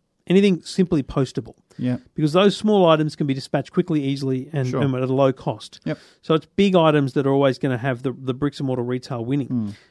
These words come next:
Speaker 1: Um, mate, I just, I just think the whole thing's a load of bullshit.
Speaker 2: You think we're getting too excited?
Speaker 1: Hundred percent.
Speaker 2: Okay.
Speaker 1: Because tech journos
Speaker 2: Mm.
Speaker 1: are really, 'cause tech journos have been, you know, using postal forwarding services and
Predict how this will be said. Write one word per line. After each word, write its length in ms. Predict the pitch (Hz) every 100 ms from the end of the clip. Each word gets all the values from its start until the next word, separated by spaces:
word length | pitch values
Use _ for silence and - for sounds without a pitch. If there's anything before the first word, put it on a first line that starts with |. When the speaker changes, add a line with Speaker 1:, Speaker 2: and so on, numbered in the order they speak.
| _ _ 151
Speaker 1:
Um, 280 | 151 147 - _ _ _
mate, 280 | 185 208 - 196
I 80 |
just, 280 | 202 214 - -
I 60 |
just 220 | 175 196 -
think 120 | 190
the 80 | 151
whole 160 | 185
thing's 280 | 180 185 160
a 20 |
load 200 | 160 160
of 60 | 156
bullshit. 440 | 156 220 - - -
Speaker 2:
You 80 | 131
think 80 | 120
we're 80 | 120
getting 180 | 117
too 160 | 110 123
excited? 460 | 110 120 110 104 90 _ _ _ _ _
Speaker 1:
Hundred 220 | - 165 160
percent. 320 | 156 165 - _ -
Speaker 2:
Okay. 220 | 202 180 - - _
Speaker 1:
Because 360 | 190 202 185 - _ _ _ _ _ _
tech 280 | 190 226 -
journos 720 | 147 110 101 117 254 - - _ _ _ -
Speaker 2:
Mm. 160 | 92 85
Speaker 1:
are 80 | 175
really, 320 | 185 214 196
'cause 320 | - - 185
tech 200 | - 262
journos 340 | - 285 240 -
have 200 | 196 160
been, 260 | 175 165 - _ _
you 80 | 165
know, 40 |
using 360 | 151 170 160 135
postal 360 | - 175 -
forwarding 460 | 180 147 151 147 151
services 1080 | - 147 151 147 - 143 147 147 147 143 135
and 160 | 127